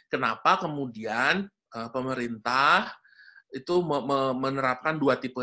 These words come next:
tes? Ini kan sebenarnya strategi aja, bahwa untuk P C R, yang utamanya kan tetap P C R.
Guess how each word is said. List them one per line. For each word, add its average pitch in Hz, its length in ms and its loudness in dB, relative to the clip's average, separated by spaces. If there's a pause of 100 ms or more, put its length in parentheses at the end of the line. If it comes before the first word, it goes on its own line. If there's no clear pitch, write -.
tes? 117 720 -8
Ini 127 180 -6
kan 190 160 -2
sebenarnya 127 560 -4
strategi 123 640 -4
aja, 123 600 -4 (500)
bahwa 123 720 2
untuk 151 380 -6
P 151 100 -6
C - 240 -6 (220)
R, 214 260 0
yang 175 160 -2
utamanya 170 480 0
kan 262 160 -4
tetap 180 300 -8
P 120 80 -12
C - 180 -16
R. 113 340 -6